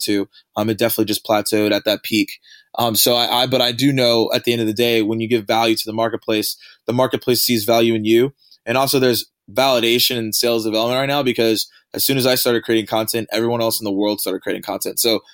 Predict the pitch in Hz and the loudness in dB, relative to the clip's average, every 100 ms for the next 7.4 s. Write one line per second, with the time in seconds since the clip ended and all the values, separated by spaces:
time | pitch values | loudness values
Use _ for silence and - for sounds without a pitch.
0 | _ 127 131 135 123 120 110 117 117 120 | _ -2 2 2 2 2 2 0 0 0
1 | 120 110 - 113 110 107 - 110 110 110 | 0 -2 -2 -2 -2 -4 -2 -2 -2 -2
2 | 107 107 98 117 113 107 101 117 117 117 | -2 -2 -4 -6 -4 -4 -2 -2 0 0
3 | - 117 110 113 101 104 113 139 208 - | 0 -2 0 0 0 0 2 2 2 -6
4 | - - 123 - 127 - - 131 131 127 | -20 -8 -2 2 2 0 2 2 4 2
5 | 123 113 113 120 120 120 117 110 107 110 | 0 -2 0 2 2 2 0 -2 0 0
6 | 110 110 104 123 160 131 117 - - - | 0 -2 -2 0 2 2 -4 -12 -10 -4
7 | 120 120 113 | 2 2 2